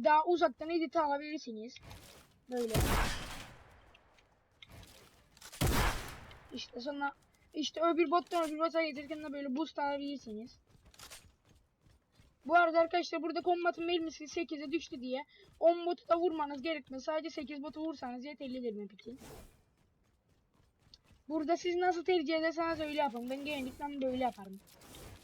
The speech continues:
Böyle en içe gelirim sonra böyle editlerim. Bazıları var kenara gelir böyle böyle yapar. Nasıl tercih ederseniz. Bazıları var böyle yapar bir taraftan böyle.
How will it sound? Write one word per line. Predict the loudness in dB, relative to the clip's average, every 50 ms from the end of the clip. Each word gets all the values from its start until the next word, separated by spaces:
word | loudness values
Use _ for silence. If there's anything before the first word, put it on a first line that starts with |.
| -20 -20 _ _ 0
Böyle | 0 2 4 4
en | 2 2 2
içe | -6 -8 -6 -6 -4
gelirim | -2 -2 -2 -2 -4 -6 -8
sonra | -8 -8 -6 -2 -2
böyle | 0 0 0 0
editlerim. | -2 -2 -4 -8 -10 -10 -10 -10 -12 -14 -16 -18 -18 -18 -18 -18 -18 -20 -20 -18 -16 -16 -16 -18 -18 -20 -20 -20 -20 -20 -20 -18 -18 -16 -16 -16 -16 -18 -18 -20 -20 -16 0 2
Bazıları | 2 4 4 4 2 4 4 4 4
var | 2 2 0
kenara | 4 2 2 4 4 0 0
gelir | 2 0 0 0 0 -2 -2
böyle | -4 -2 -4 -2 -2
böyle | -2 -2 0 0
yapar. | 0 0 -2 -4 -12 -12 -14 -14 -16 -16 -16 -16 -16 -16 -18 -18 -18 -18 -18 -18 -20 -20 -20 -18 -18 -20 -20 -18 -18 -16 -16 -16 -18 -18 -20 -20 -20 -20 -20 -20 -20 -20 -18 -18 -18 -18 -18 -20 -20 -20 -18 -18 -18 -18 -18 -20 -20 -20 -20 -18 -18 -18 -18 -18 -18 -20 -20 -20 -18 -16 -16 -16 -18 -18 -20 -20 -18 -18 -18 -18 -18 -18 -18 -18 -16 -16 -16 -12 -10
Nasıl | -10 -8 -8 -6
tercih | -4 -4 -4 -4 -4 -6 -6
ederseniz. | -6 -6 -8 -8 -10 -12 -14 -14 -14 -18 -18 -20 -18 -18 -18 -16 -18 -20 -20 -20 _ -20 _ _ _ _ _ _ _ _ _ _ _ -6 2
Bazıları | 2 2 2 2 2 4 4 4 4
var | 4 4 2 2
böyle | 0 -4 0 0 0
yapar | 0 0 -2 -8 -12 -10 -12
bir | -10
taraftan | -6 -4 -4 -4 -6 -10 -14 -12
böyle. | -10 -10 -10 -12